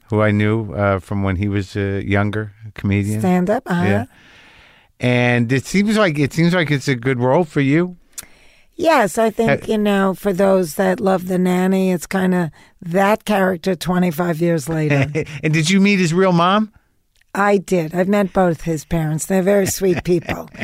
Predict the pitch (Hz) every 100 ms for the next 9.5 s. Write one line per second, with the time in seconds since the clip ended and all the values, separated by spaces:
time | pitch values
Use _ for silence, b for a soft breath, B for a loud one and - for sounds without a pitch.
0 | - - - 208 214 220 233 233 226 208
1 | 160 180 180 202 190 202 196 202 208 208
2 | 135 196 202 185 185 180 180 - 185 175
3 | 170 170 165 170 165 135 220 151 90 90
4 | 110 101 90 92 85 85 80 90 b b
5 | 233 180 180 175 170 170 160 156 175 170
6 | 165 165 160 156 180 156 117 95 80 -
7 | - 180 160 160 151 147 175 170 185 190
8 | 185 175 160 180 175 170 160 156 151 151
9 | 165 135 131 87